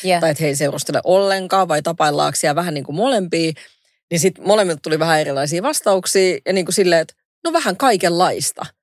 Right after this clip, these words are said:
Speaker 2: Niin silleen, että jos mä olisin ton ikäinen, niin mä en kyllä varmaan tietäisi, että miten siellä niinku kuuluu toimia. Et kun, silloin kun mä oon ollut nuori, niin oli kuitenkin ihan selkeä, että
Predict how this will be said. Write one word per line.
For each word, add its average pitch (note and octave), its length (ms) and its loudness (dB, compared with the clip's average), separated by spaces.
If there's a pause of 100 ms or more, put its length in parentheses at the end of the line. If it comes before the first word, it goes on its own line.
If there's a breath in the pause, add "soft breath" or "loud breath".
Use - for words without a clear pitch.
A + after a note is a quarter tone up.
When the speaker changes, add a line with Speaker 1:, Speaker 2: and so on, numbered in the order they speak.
(360)
Speaker 2:
Niin G#3 80 0
silleen, A3 240 2
että - 140 -8 (360 soft breath)
jos G3 100 -2
mä D#4 80 4
olisin C#4 200 0
ton B3 220 0
ikäinen, F3+ 320 0
niin E3+ 100 -2
mä F#3+ 120 2
en F3+ 60 -4
kyllä F3+ 160 -2
varmaan F#3 320 0
tietäisi, E3 280 0
että F#3+ 100 -8
miten F3+ 220 0
siellä C#3+ 160 -2
niinku C3+ 360 -8
kuuluu D#3+ 220 2
toimia. D#3 320 2
Et D#3 140 -4
kun, F3 220 0
silloin F3+ 180 -2
kun G3 80 -4
mä A3+ 80 6
oon G3+ 120 2
ollut E3 200 0
nuori, D#3+ 280 0
niin D3+ 120 -4
oli D3+ 120 -2
kuitenkin D#3 300 -2
ihan F3 120 -4
selkeä, D3+ 560 2
että C3+ 300 -2